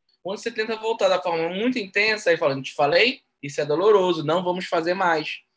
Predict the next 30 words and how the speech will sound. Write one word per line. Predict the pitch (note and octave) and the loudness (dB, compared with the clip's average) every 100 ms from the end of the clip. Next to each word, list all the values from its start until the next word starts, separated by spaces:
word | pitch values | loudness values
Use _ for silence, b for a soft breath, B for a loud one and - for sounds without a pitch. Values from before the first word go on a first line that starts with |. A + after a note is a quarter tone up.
| b b b | b b b
E | D#3 D#3 | -2 2
aí, | E3 | 2
com | E3 G3+ A3 | 0 -2 -2
isso, | F#3+ A3+ C4 - D#3 B2+ _ _ _ _ | -2 -4 -4 -6 -8 -10 _ _ _ _
ele | C#3 D3+ D#3+ | -6 -4 -2
vai | D#3 D#3 F#3 | 2 2 2
fazendo | - G3 F3 E3+ F#3+ | 0 0 2 0 -6
você | G3 F#3+ G3+ | -6 -4 -4
pular | G3+ G#3+ G#3+ | -2 0 0
fora | A3+ A#3 A#3+ | 0 -2 -2
daquela | A#3+ A#3+ A#3+ | -2 -2 -4
situação. | - C4 - A#3 G#3 G3+ _ _ - | -4 -8 -2 -2 -2 -6 _ _ -12
E | G3+ | -6
não | G#3+ | 0
é | B3 | 0
isso | G#3+ A#3 - | 0 -4 -8
que | |
tem | B3 B3 | -4 -4
que | B3+ B3+ | 0 0
acontecer, | B3+ B3 B3+ - B3 | 0 -4 -6 -4 -2
não | G3+ | 0
é | E3+ | -2
isso | F3 | -4
que | G3+ | -4
a | |
gente | G#3 G#3+ - | -6 -6 -2
quer, | A#3+ A3 - _ _ _ _ | 0 0 -6 _ _ _ _
entende? | B2+ D#3+ G3 A#3+ - _ _ _ _ _ _ _ _ _ b b b | -4 0 0 -4 -14 _ _ _ _ _ _ _ _ _ b b b
E | D3+ | 2
aí, | D#3 D#3 F3+ A#3 A3+ - | 6 6 4 0 0 -6